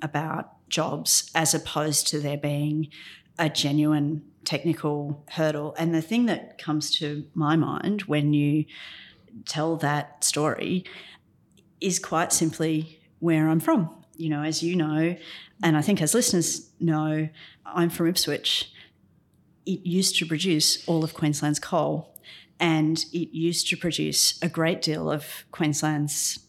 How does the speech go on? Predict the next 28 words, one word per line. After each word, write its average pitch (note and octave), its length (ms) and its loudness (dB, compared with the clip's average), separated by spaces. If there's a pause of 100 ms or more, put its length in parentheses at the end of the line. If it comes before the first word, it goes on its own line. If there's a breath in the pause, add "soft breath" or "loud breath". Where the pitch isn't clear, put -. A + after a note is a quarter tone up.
electricity. E3 640 -2 (720 loud breath)
But F3+ 240 2
that F3 560 0
ceased - 840 0
to E3 100 2
be D#3 300 2
the D3 100 -4
case - 640 0 (340 loud breath)
really G#3 340 4
through D#3+ 220 0
the D3+ 80 4
nineteen D3 320 2
seventies D3+ 800 0
and D3+ 400 0 (320)
the D#3 80 2
nineteen D3 680 0
eighties. D4 500 -2 (460 loud breath)
I D#3+ 80 2
spent D#3 400 2 (520)
more F#3 180 4
than F#3+ 120 6
a E3+ 40 6
decade D#3+ 500 0 (200)
as D3+ 240 2
the D#3 80 2
member D#3 240 2
for D3 140 -4
Ipswich, - 520 -4